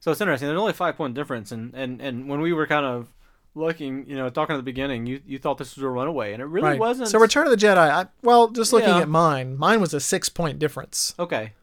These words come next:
Speaker 2: Now, your, obviously, it ended up being a little bit closer than we thought, but thirty-two points for Return of the Jedi
Speaker 1: Yeah.
Speaker 2: does advance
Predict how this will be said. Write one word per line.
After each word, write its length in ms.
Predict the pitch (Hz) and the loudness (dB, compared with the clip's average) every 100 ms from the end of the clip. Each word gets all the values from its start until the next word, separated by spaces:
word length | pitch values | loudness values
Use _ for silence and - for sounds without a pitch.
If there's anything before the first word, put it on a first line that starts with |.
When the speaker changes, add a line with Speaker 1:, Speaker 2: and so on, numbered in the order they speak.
| _ _ - - - _ - | _ _ -20 -20 -20 _ -6
Speaker 2:
Now, 160 | 156 147 | -2 0
your, 720 | 147 165 208 202 170 160 147 _ _ _ _ - | 0 4 6 8 8 6 2 _ _ _ _ -4
obviously, 400 | 151 151 - 143 | -2 0 -2 -2
it 80 | 151 | 0
ended 220 | 190 160 | 0 0
up 40 | |
being 160 | 160 151 | 0 -2
a 60 | |
little 140 | 147 160 | -2 -2
bit 120 | 147 | -4
closer 560 | - 170 160 143 131 131 _ _ _ _ _ _ _ _ | -2 -2 -2 -4 -6 -10 _ _ _ _ _ _ _ _
than 120 | 151 | -4
we 120 | 147 | -4
thought, 460 | 131 190 151 123 185 - _ | -2 2 2 2 -4 -12 _
but 380 | 180 139 131 131 _ _ _ _ _ _ _ _ _ - | -8 -4 -4 -8 _ _ _ _ _ _ _ _ _ 0
thirty-two 680 | 170 175 165 170 160 160 - | 2 2 0 0 0 -2 -6
points 340 | - 156 147 - | -6 -4 -4 -6
for 160 | 156 | -6
Return 220 | 139 - 147 | -4 -4 -4
of 120 | 139 | -2
the 60 | |
Jedi 260 | 139 131 131 | -2 -2 -2
Speaker 1:
Yeah. 80 | 147 | 2
Speaker 2:
does 300 | 156 170 165 | 4 4 2
advance 640 | 139 151 147 131 - - | -4 -4 -4 -6 -8 -12